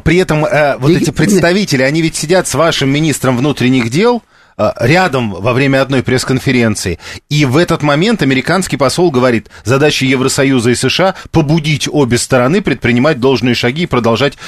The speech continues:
Speaker 1: в том же направлении. То есть они вас будут заставлять, получается?
Speaker 2: Э, нет, они будут, но бу-, бу-, будут ли успеть в этом, это другой вопрос.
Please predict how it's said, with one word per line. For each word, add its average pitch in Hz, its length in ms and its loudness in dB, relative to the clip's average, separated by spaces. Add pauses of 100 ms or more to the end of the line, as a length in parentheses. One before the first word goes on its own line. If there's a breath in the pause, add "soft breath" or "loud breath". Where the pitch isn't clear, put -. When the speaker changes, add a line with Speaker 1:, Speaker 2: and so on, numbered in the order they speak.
(100)
Speaker 1:
в - 60 -12
том 139 180 2
же 113 80 -2
направлении. 117 520 0
То - 240 -16
есть 131 120 0
они 160 140 2
вас 143 140 0
будут 131 220 -2
заставлять, 147 560 -2
получается? - 640 -8
Speaker 2:
Э, 160 160 0
нет, 120 360 2
они 113 260 4
будут, 135 400 2
но 104 180 2
бу-, 127 280 2
бу-, 135 280 2
будут 135 320 2
ли 127 80 2
успеть 180 380 0
в 117 40 0
этом, 131 220 0
это 127 160 0
другой 143 240 2
вопрос. 190 380 -2